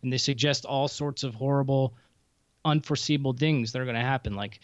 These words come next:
massive tsunamis are gonna emerge and wipe out major cities from the coastlines, uh, which isn't scientifically predictable. You know, it's just unfounded speculation.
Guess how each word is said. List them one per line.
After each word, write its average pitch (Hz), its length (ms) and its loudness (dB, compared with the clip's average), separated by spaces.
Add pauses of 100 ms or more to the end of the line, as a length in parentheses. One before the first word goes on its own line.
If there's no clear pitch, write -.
(200)
massive 131 380 0
tsunamis 123 560 -4
are 120 60 -4
gonna 120 360 -2
emerge 123 400 2
and 120 140 -2
wipe 120 260 2
out 117 240 2 (220)
major 123 320 2
cities 120 560 0 (200)
from 127 140 0
the 117 80 0
coastlines, 113 680 -2 (380)
uh, 123 160 -2
which 135 240 2
isn't 143 300 4
scientifically 135 720 0
predictable. 120 720 -2 (440)
You 127 100 2
know, 123 160 4
it's 123 200 0
just 135 300 2
unfounded 131 560 2
speculation. 120 880 0